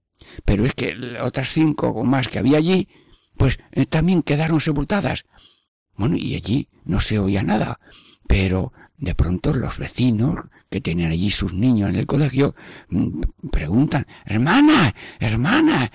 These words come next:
herma-, ¿dónde estáis?". Y una decía, "Aquí, aquí, est-, estáis viva, estamos bien, mm, no podemos salir". Bueno, inmediatamente todo el mundo colabora, aunque sea con las manos o con azadas, a descubrir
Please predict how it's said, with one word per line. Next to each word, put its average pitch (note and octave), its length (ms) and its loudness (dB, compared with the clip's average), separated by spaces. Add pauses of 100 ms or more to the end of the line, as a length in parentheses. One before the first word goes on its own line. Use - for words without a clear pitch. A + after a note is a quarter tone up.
(140)
herma-, B2+ 360 -2
¿dónde C#3+ 500 0
estáis?". C#4+ 480 4 (320)
Y A2+ 160 2
una B2 220 4
decía, A#2 320 0 (160)
"Aquí, F4 600 6 (200)
aquí, F4 480 6 (600)
est-, - 260 -2
estáis A3+ 340 2
viva, A3 260 2
estamos C4+ 400 6
bien, D4 340 8 (280)
mm, - 180 -4 (400)
no A3+ 180 4
podemos C4+ 400 6
salir". C#4 400 6 (200)
Bueno, - 240 -4
inmediatamente A2 800 2
todo B2 220 0
el B2 60 4
mundo B2+ 200 4
colabora, C3 420 0
aunque A#2+ 200 0
sea - 140 -2
con C3 140 -2
las A#2+ 140 0
manos C3 340 0
o - 40 -12
con B2+ 180 -2
azadas, C#3+ 480 0 (480)
a A#2 120 0
descubrir A2 600 -2